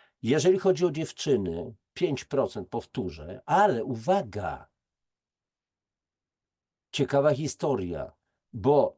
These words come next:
ten sam procent, pięć procent ludzi to jest zagrożonych glejakiem, czyli pięciu ludzi na stu może mieć glejaka. Więc jeżeli na przykład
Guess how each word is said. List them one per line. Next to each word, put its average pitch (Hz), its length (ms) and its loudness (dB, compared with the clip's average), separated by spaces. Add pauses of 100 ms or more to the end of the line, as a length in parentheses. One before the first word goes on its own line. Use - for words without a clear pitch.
(100)
ten 220 220 2
sam 160 240 2
procent, 127 500 -4
pięć 214 320 -4
procent 131 880 -4 (420)
ludzi 131 400 2
to 185 100 0
jest 139 120 0
zagrożonych 143 580 -2
glejakiem, 127 600 0
czyli 123 240 -4
pięciu 196 520 0
ludzi 120 320 -6
na 95 100 -4
stu 135 520 -4 (600)
może 180 540 6
mieć 135 300 0
glejaka. 117 760 -4 (1500)
Więc 175 320 4
jeżeli 185 340 4
na 160 100 2
przykład - 460 -4